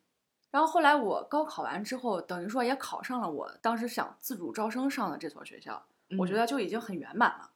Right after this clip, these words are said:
Speaker 2: 对，
Speaker 1: 就这种就已经很圆满了，
Speaker 2: 真的。
Speaker 1: 也不管专业，然后专业就是也是一个大众型的专业。
Speaker 2: 嗯。
Speaker 1: 觉得已经是很幸运了。我现在想起来真的是还，还蛮幸运的啊。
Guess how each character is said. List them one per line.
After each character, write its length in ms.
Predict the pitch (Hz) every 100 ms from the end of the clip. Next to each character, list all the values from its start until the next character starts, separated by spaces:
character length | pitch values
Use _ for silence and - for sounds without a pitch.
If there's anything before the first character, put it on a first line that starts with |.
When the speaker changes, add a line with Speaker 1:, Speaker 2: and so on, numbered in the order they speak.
| _
Speaker 2:
对， 340 | - 175 156 _ -
Speaker 1:
就 80 |
这 140 | 254 349
种 100 | 247
就 160 | 302
已 80 | 220
经 120 | 226
很 180 | 254 170
圆 180 | 151 165
满 120 | 185 -
了， 60 | -
Speaker 2:
真 60 |
的。 20 | -
Speaker 1:
也 100 | 202
不 140 | 285
管 240 | 190 180
专 280 | 190 220 226
业， 200 | 226 147
然 100 | 170
后 100 | 233
专 220 | 233 262
业 320 | 247 202 135 - _ - _ -
就 100 | 196
是 140 | 190
也 100 | -
是 140 | -
一 100 | 170
个 220 | 160 156 147
大 200 | 196 190
众 140 | 190
型 160 | - 185
的 100 | 185
专 260 | 185 185
业。 180 | 180 - _
Speaker 2:
嗯。 360 | 190 190 160 139 _ _ _
Speaker 1:
觉 140 | 220 208
得 100 | 220
已 100 | 180
经 160 | 214
是 80 | 220
很 140 | 190
幸 180 | - 185
运 100 | 156 -
了。 100 | -
我 100 | 226
现 120 | 330
在 80 | 320
想 200 | 226 165
起 80 | 185
来 140 | 139
真 120 | 147 202
的 120 | 175
是 180 | 104 - -
还， 160 | -
还 140 | - 220
蛮 180 | 190
幸 240 | 214 240 185
运 140 | 143
的 80 | -
啊。 240 | - -